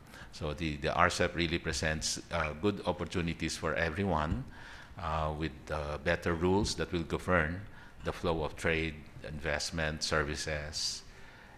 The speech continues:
uh, ec-, economic and technical cooperation, M S M Es, and, and many other, uh, forms of cooperation that are all part of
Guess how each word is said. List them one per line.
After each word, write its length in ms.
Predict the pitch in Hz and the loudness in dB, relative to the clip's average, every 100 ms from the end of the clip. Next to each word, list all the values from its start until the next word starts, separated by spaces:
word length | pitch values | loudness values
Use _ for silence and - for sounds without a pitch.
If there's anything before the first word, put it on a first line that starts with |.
| - 107 | -16 -10
uh, 720 | 82 80 76 76 76 76 76 - | -6 -4 -2 -2 -2 -2 -4 -6
ec-, 240 | - - - - - | -10 -12 -14 -14 -14
economic 500 | - 98 95 98 101 | -4 4 8 8 6
and 160 | 80 - | 4 4
technical 420 | 85 - 98 85 | 4 4 2 2
cooperation, 1120 | - 78 - 87 90 85 92 85 87 85 85 71 | 2 0 2 2 4 2 2 0 0 0 -2 -2
M 220 | 85 87 | 0 2
S 160 | 85 | 4
M 180 | 82 82 | 2 0
Es, 480 | 73 85 82 82 - | 0 0 0 0 -2
and, 160 | 76 76 76 - - | -4 -8 -10 -14 -8
and 140 | 80 | -2
many 260 | 85 85 87 | 0 0 0
other, 560 | 82 78 80 76 73 73 - - - - 82 | -2 -2 -2 -2 -4 -6 -12 -14 -16 -10 -6
uh, 140 | 82 | -6
forms 340 | - 98 85 | 2 4 6
of 120 | 95 - | 4 4
cooperation 580 | - 80 82 82 87 | 4 4 4 4 4
that 160 | 78 80 | 4 6
are 120 | 80 | 6
all 180 | 87 92 | 6 4
part 280 | - 85 | 6 4
of 60 | 80 | 4